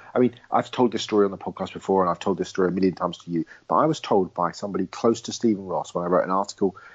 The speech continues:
for the magazine that I write with over here that Ross believes that he has his modern-day Don Shula, and that this is a long-term project. And no owner, I mean,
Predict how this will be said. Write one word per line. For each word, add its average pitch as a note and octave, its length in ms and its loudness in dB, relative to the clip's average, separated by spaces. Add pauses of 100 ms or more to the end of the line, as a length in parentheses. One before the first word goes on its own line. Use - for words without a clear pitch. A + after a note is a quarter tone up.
(140)
for F2+ 100 -4
the F2+ 60 0
magazine F2+ 380 -2
that F2+ 100 0
I C2+ 40 0
write E2+ 240 2 (120)
with F2 180 -4
over E2 180 -4
here D#2 380 -8 (300)
that - 400 -4 (260)
Ross A#2+ 300 0
believes F#2+ 400 0
that F#2 100 -2
he G2 160 -2
has F2+ 240 -4
his F2+ 180 -4
modern-day F2 460 -2
Don E2+ 220 -6
Shula, D#2 440 -4 (280)
and F#2 120 0
that F#2+ 120 4
this A#2+ 180 2
is A#2 80 2
a G2+ 100 6
long-term G#2+ 760 0
project. - 580 -4 (440)
And G#2 220 -2 (240)
no D#3 400 4
owner, G#2 380 2 (240)
I A#2 60 2
mean, A#2+ 180 -2